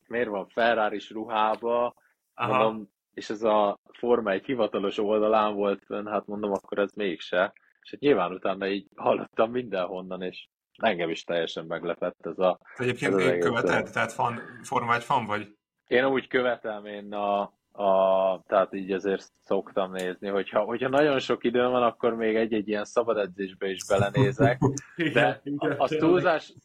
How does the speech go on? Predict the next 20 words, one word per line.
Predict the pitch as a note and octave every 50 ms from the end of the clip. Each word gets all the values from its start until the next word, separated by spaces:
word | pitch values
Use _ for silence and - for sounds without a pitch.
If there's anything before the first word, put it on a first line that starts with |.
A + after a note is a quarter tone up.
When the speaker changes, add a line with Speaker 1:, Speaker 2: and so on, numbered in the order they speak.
| _ _
Speaker 1:
túlzás, | - D#3+ F3+ F3+ F#3+ F3+ D#3 -
hogy | D#3+ C#3+
nézem, | D3 E3 D3 D3+ D#3 D3+ C3+ C3+ D3+ D3 D#3 F3 F3 E3+
inkább | - D3+ C#3+ C3 - C3 A#2+ - _
hallgatom, | - C#3+ C3 B2 A#2+ A2+ A2 G#2+ - - A2 G#2+ A2+ B2
tehát | - - A2 G#2+ G#2+ G#2+ -
a-, | A2 G#2+ A2 A2
azt | - A#2 A#2 - -
azért | A2 G#2 G#2+ G#2 G2+ F#2+
nézni | A2 A2 A2+ A2 A2 - G2+
nem | F#2+ G2+ G2+ G2
érdemes, | F#2+ F#2+ F#2 - G2 G2 G2+ A2 G#2 -
inkább | G#2 G#2 G#2 F#2+ G#2 G2 F#2+ F2+ F#2+
a, | G2+ G2+ G2 - _ _ _ _ _
olyankor | - A#2 A#2+ A#2+ A2 - A#2
a | A2+ G2+
kocsikról, | - C#3 C#3 C3 - C#3 B2+ - - A#2+ B2 B2 A#2+ A#2+ A#2+ A#2+ A#2
a | G#2 G2 G2 G2 F#2+ G2 G2 F#2 F#2+ - _ _ _ _
versenypilótákról, | - G2+ G2 B2 B2 A#2+ - - A#2 G#2+ G2+ - C3 C3 C#3 C3 B2 A2+ - A2+ A2 G#2+ A2 - - G#2+ G#2 G2+ G2+ G#2 G2+ G2 -
csapatokról | - - A#2+ A2 A2+ G2 - G#2 F#2 - - G2 G2 G2+ G2 F#2+ F#2